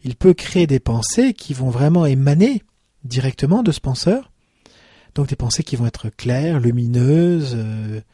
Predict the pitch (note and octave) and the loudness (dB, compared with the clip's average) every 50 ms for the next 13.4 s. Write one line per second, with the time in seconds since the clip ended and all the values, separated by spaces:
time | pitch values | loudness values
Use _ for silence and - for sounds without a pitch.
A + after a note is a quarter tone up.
0 | _ _ _ _ _ _ _ _ _ - - - - - - - - - - C#3+ | _ _ _ _ _ _ _ _ _ -12 -12 -10 -10 -10 -12 -10 -6 -2 0 2
1 | E3 F#3 F#3+ E3+ C3 A#2+ C3 B2+ A#2+ A2+ B2 C3 C#3+ D3+ E3 F3 F#3+ F#3+ F3+ - | 4 4 4 2 2 0 -2 -2 -2 0 0 2 2 2 2 2 2 0 -2 -4
2 | - - B2+ A#2+ A#2 A2+ A2+ A2+ A#2 - _ _ _ _ _ _ _ _ _ _ | -6 -8 -8 -6 -6 -8 -10 -10 -12 -14 _ _ _ _ _ _ _ _ _ _
3 | _ _ _ - - - - D#3 C#3 D3 D3+ - E3 D3 C#3+ C#3 B2+ C3+ C3 - | _ _ _ -16 -10 -6 -4 -2 -2 -2 -2 0 0 0 0 0 0 0 -2 -2
4 | - - - F3 F3+ G3 G#3 G3+ F#3 - - D3 C#3+ C3+ - - - - - F#3+ | -2 0 2 4 6 6 6 4 2 2 2 2 2 2 0 -4 -8 -6 -2 -2
5 | G#3 F#3 - - - - D3 C#3 C3+ C3 B2+ B2 B2 A#2+ B2+ - - B2 B2 A#2 | -2 -2 -4 -4 -4 -2 -2 -2 -2 -4 -6 -6 -6 -8 -8 -8 -8 -8 -10 -10
6 | - _ _ _ _ - - A#2 A#2 B2 C3 A#2+ A2+ A2 G#2 - - - - - | -12 _ _ _ _ -20 -20 -18 -16 -16 -16 -14 -14 -14 -14 -16 -16 -18 -14 -12
7 | - A#2 A2 - - - G#3 G#3 - - - - D3+ C#3+ C#3 C3 B2 B2 D3 F3 | -10 -10 -10 -2 2 4 4 4 4 2 -2 -2 0 0 0 0 0 2 4 4
8 | F#3 F3 D3+ - - D3 C#3+ C3+ - - - - - - - - _ _ - A#2 | 4 4 2 2 2 2 2 0 -2 -8 -20 -20 -20 -20 -20 -20 _ _ -8 -8
9 | A2+ - - B2 B2 A#2 G#2+ - - E3+ D#3+ - - - A#2+ A2+ A2+ A#2+ C#3+ D3+ | -6 -4 -2 0 0 0 -2 0 0 0 0 0 -2 -4 -4 -4 -4 -2 2 4
10 | G#3 A#3 A3+ D#3+ B2+ A#2+ A#2 A#2+ B2+ G#2+ B2+ - G#2+ - C#3+ D3 C#3 C3 B2 - | 4 6 6 4 2 0 -2 -4 -6 -6 -8 -8 -6 -4 -2 -2 -2 -2 -2 -4
11 | B2 A2 G#2+ A2+ A#2+ C3+ D3 D3+ C#3 B2+ A#2+ A2+ A2 G#2+ G#2+ G#2+ - _ _ _ | -4 -4 -4 -4 -4 -4 -4 -4 -4 -4 -4 -6 -6 -8 -10 -12 -14 _ _ _
12 | _ _ _ _ - A#2 G#2+ - - - F3 E3 - D3+ C3+ A#2+ - B2 A#2 B2 | _ _ _ _ -10 -8 -6 -6 -2 0 0 0 0 0 -2 0 0 -2 -2 -2
13 | - - - G#3+ A3+ F3+ C#3 | -2 -2 0 0 0 0 -2